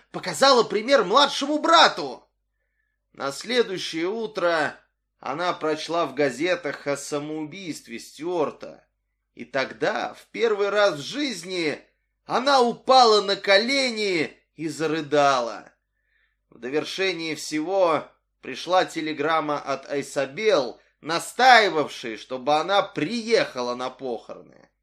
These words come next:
Но Этта не нашла в себе мужества вернуться к родителям в такой тяжелый для них час.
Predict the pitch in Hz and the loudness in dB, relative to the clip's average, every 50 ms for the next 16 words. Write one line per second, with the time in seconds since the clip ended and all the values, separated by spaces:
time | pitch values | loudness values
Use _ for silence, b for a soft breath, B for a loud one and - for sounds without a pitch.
0 | _ _ _ _ _ _ _ _ _ _ _ - 92 113 131 131 131 127 123 117 | _ _ _ _ _ _ _ _ _ _ _ -16 -10 -8 -6 -4 -4 -4 -4 -6
1 | - _ _ _ _ _ _ _ _ _ - - 135 - - - _ - 127 127 | -8 _ _ _ _ _ _ _ _ _ -6 -4 -4 -4 -4 -6 _ -12 -12 -10
2 | 120 131 127 131 131 127 - - 139 156 165 160 147 147 - - 117 104 107 110 | -10 -12 -12 -10 -10 -10 -10 -6 -4 -2 0 0 -2 -4 -8 -14 -14 -10 -10 -10
3 | 107 110 123 143 165 170 139 120 - - - 110 104 104 110 110 110 131 147 151 | -10 -8 -10 -8 -8 -8 -10 -10 -14 -16 -18 -16 -14 -10 -10 -10 -10 -8 -10 -10
4 | 143 - - 120 - 120 123 120 120 120 165 196 170 - 165 151 143 139 127 120 | -10 -12 -16 -14 -10 -8 -8 -8 -8 -10 -14 -14 -14 -10 -6 -2 -2 -2 -4 -6
5 | 110 _ _ _ _ _ _ _ - 143 - - - 247 220 170 - - 185 156 | -14 _ _ _ _ _ _ _ -6 -6 -6 -4 -6 -6 -6 -6 -8 -8 -10 -8
6 | 123 131 185 208 196 175 156 147 127 139 135 131 143 156 156 - - - - 135 | -6 -4 -4 -4 -2 -4 -6 -4 -4 -4 -6 -6 -6 -12 -12 -14 -16 -14 -8 -6
7 | 131 123 107 85 - - - - - _ | -6 -6 -6 -8 -14 -20 -20 -20 -20 _